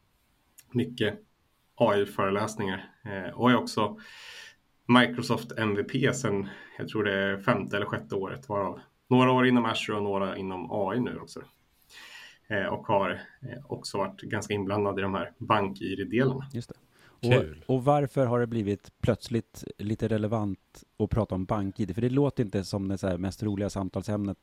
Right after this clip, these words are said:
Speaker 2: som man någonsin vill prata om. Men nu är det plötsligt
Speaker 3: Commodity
Speaker 2: lite
Speaker 3: nu.
Speaker 2: viktigt att prata om det. Hur, hur kommer det sig?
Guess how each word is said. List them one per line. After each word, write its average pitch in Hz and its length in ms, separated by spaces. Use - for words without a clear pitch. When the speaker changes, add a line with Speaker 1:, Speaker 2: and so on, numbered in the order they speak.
Speaker 2:
som 98 300
man 104 240
någonsin 110 320
vill 104 120
prata 104 260
om. 90 100
Men 110 360
nu 131 320
är 151 40
det 131 80
plötsligt 117 300
Speaker 3:
Commodity 127 300
Speaker 2:
lite 123 200
Speaker 3:
nu. 120 60
Speaker 2:
viktigt - 380
att - 60
prata 107 240
om 82 80
det. 87 180
Hur, 120 240
hur 131 120
kommer 139 180
det 131 80
sig? 95 220